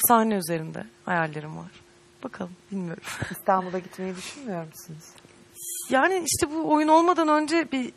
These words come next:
Speaker 1: gitmeyi düşünüyordum. Hatta, e, taşınabilirim gibi düşünüyordum. Tam İstanbul'dayken İlham Hoca aradı.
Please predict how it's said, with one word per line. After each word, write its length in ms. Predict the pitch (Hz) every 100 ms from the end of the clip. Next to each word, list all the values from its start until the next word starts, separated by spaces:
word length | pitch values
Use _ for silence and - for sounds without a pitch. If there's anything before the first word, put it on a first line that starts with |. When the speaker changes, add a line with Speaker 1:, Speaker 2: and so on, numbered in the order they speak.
| 202
Speaker 1:
gitmeyi 360 | 202 - 262 277
düşünüyordum. 560 | 240 - 202 185 233
Hatta, 460 | 262 233 240 226 220 - -
e, 280 | 196 190 190 202 -
taşınabilirim 840 | 214 - 214 208 220 208 190 202 -
gibi 180 | 165 160
düşünüyordum. 560 | 156 - 170 170 226 381 _ - - - - - -
Tam 220 | - 311
İstanbul'dayken 760 | 339 - 294 285 277 285 294 294
İlham 260 | 269 285
Hoca 200 | 277 277
aradı. 440 | 302 233 185 247